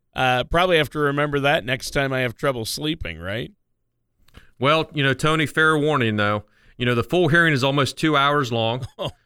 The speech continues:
Speaker 2: You know, luckily, the article in our research, you know, picked out some of the key points.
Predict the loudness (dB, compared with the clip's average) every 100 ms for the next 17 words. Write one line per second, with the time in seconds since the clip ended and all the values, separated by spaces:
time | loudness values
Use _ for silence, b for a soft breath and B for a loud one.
0 | -8 0 2 2 2 2 2 -2 -2 0
1 | 2 2 0 -2 -2 -2 0 0 2 2
2 | 0 0 0 0 -6 -6 -2 -2 0 -2
3 | 2 0 0 -2 -2 -2 -2 0 0 0
4 | -2 0 -2 -4 -12